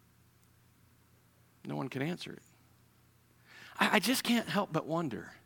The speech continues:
if, if we take it so, if we so take it for granted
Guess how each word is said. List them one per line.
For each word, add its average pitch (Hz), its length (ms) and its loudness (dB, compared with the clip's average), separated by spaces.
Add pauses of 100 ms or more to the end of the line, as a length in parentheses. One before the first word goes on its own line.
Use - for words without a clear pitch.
(100)
if, 165 160 2 (380)
if 156 200 0
we 220 260 2
take 220 380 2
it - 220 -4
so, - 300 -2 (400)
if 185 280 6
we 254 140 4
so 190 340 4
take - 300 2
it 254 100 2
for - 200 0
granted 135 720 0